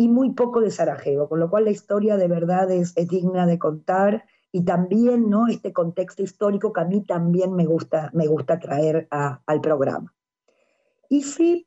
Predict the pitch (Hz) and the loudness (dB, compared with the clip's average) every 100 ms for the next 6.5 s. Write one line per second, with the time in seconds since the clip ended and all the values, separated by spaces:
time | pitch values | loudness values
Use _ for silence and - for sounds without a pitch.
0 | - 240 240 - 254 285 254 214 240 233 | -4 -2 -2 -4 -2 0 2 4 2 2
1 | 196 202 254 - 214 185 185 180 185 190 | 0 0 -2 -4 -2 0 2 2 2 0
2 | 190 180 170 147 160 190 - 226 254 311 | 0 0 -4 -4 -2 -2 -2 0 2 2
3 | 311 - 247 262 202 208 202 269 277 269 | -2 -4 -4 -2 -2 -2 0 0 0 0
4 | 214 196 196 196 208 185 185 214 208 180 | 0 2 2 2 0 0 0 2 0 0
5 | 175 196 185 180 139 175 170 170 160 156 | -2 -2 -2 -4 -4 -2 -2 -4 -4 -4
6 | 135 - - 147 - | -4 -8 -4 -2 -4